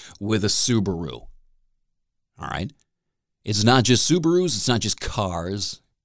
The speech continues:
It's not just any product. Ideologies,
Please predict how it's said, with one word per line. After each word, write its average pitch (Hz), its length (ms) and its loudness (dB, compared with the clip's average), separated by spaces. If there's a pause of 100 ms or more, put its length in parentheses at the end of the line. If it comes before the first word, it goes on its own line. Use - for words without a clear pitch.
(560)
It's - 60 -14
not 113 120 0
just 113 160 0
any 147 200 4
product. 139 600 2 (320)
Ideologies, 165 880 4